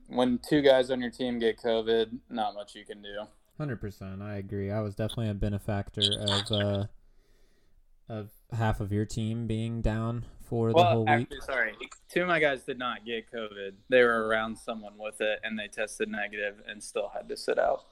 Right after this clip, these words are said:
Speaker 2: Yeah, it's, it's the whole contact tracing thing. We've seen it in college football predominantly this year. We've seen it a little bit in, uh,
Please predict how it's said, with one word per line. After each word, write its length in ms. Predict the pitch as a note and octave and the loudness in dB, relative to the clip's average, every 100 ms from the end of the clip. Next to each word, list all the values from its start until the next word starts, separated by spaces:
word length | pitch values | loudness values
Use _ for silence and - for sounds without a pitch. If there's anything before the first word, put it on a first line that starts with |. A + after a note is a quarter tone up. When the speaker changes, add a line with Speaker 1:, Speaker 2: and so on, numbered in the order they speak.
| - | -6
Speaker 2:
Yeah, 300 | A2+ F#2 F#2 | -2 0 2
it's, 260 | A2+ - - - - - | 2 2 2 4 4 2
it's 160 | G3+ - | 0 4
the 140 | G3+ | 8
whole 120 | C3+ | 8
contact 540 | A2 G#2+ G2+ G2 G2 - | 8 4 2 2 0 0
tracing 400 | G#2 G2 G#2 G2+ | -2 0 -4 -6
thing. 220 | A2 G#2+ | -4 -2
We've 160 | B2+ C#3 | -2 0
seen 180 | D#3 | 0
it 120 | C3 - | -2 -4
in 100 | G#2 | -4
college 340 | - A2 G#2+ | 0 0 0
football 500 | - G#2 - G#2+ A2 | -4 -6 -4 -4 -4
predominantly 800 | - A#2 A2 A2+ A2+ A2 A#2 A#2 | -4 -4 -4 -6 -6 -8 -8 -6
this 280 | A2+ A2 - | -6 -6 -4
year. 360 | A2 A2 A#2+ | -2 0 -2
We've 220 | - A2+ - | -4 -4 -2
seen 160 | C#3+ A2 | -2 -2
it 60 | |
a 60 | G2 | -2
little 320 | F#2+ G#2+ A2 | -2 0 0
bit 300 | A2 G#2 G#2+ | 0 -2 -4
in, 300 | A#2 G#2 G2+ | -6 -4 -4
uh, 500 | - A#2 G#2 G2+ A2 | -6 -4 -4 -4 -6